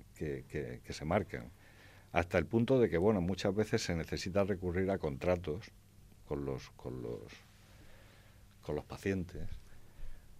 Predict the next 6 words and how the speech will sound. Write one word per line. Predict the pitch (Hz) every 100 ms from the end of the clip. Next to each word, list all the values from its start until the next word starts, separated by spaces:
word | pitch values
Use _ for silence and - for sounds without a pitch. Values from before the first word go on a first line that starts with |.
| -
para | 104 98
que | 85 85
cumplan | - 117 110 95 92 82
realmente | 80 78 87 85 87 87 82 76
el, | 71 64 57
el, | 67